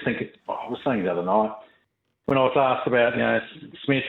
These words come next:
being there and how wrong it is, and all that, I said, "Well, you think about all these opening batsmen that we've had in the last few years, from a Langer to a Katich, from a Watson or Ed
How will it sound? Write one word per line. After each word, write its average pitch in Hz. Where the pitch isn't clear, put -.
being 117
there 120
and 107
how 107
wrong 113
it 113
is, 113
and 107
all 110
that, 117
I -
said, 151
"Well, 165
you 208
think 131
about 104
all 98
these 98
opening 98
batsmen 104
that 101
we've 92
had 104
in 85
the 87
last 127
few 113
years, 107
from 90
a 80
Langer 127
to 90
a 80
Katich, 147
from 87
a 78
Watson 147
or -
Ed 104